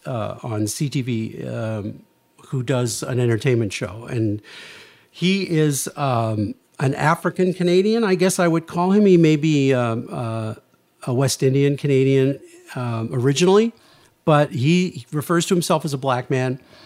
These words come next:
He's a black man who saw that video and who was then on the Canadian version of The View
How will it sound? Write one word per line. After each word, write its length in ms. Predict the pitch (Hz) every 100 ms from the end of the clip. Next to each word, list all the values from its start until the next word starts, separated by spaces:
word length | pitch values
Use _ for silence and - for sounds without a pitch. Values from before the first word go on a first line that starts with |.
| - _ _ _
He's 220 | - 214 247
a 40 |
black 320 | 196 160 160
man 260 | 151 151 151
who 160 | 135
saw 320 | 123 175 165 202
that 220 | 196 180
video 500 | 147 135 131 113 120
and 180 | 135 123
who 140 | 139
was 180 | 135 123
then 220 | 165 196
on 420 | 175 156 156 156 123
the 360 | 139 131 127 - - -
Canadian 600 | 151 160 165 160 143 131
version 460 | 139 131 117 113
of 120 | 110 104
The 80 |
View 400 | 101 113 107 104